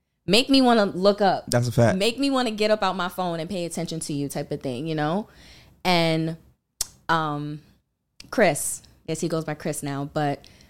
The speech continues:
Speaker 1: back then, L A was my, um, artist development coach.
Speaker 2: Mm.
Speaker 1: And, um, he, he and, um,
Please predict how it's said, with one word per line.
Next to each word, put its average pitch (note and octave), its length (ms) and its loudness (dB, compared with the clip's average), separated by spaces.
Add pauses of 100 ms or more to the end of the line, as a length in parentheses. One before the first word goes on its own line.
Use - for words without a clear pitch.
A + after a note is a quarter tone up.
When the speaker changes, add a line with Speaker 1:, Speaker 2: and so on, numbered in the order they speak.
(180)
Speaker 1:
back F3+ 220 2
then, G#3 280 -2
L F3 240 0
A G3 120 4
was F3 360 0 (140)
my, E3+ 560 2
um, D3 560 -2 (840)
artist E3 320 0
development D3 640 -2 (480)
coach. - 460 -6 (100)
Speaker 2:
Mm. B2 800 2
Speaker 1:
And, D3+ 320 -6
um, D3 400 -6
he, F#3+ 440 0
he F#3 320 -2
and, E3 240 0
um, D3 480 -2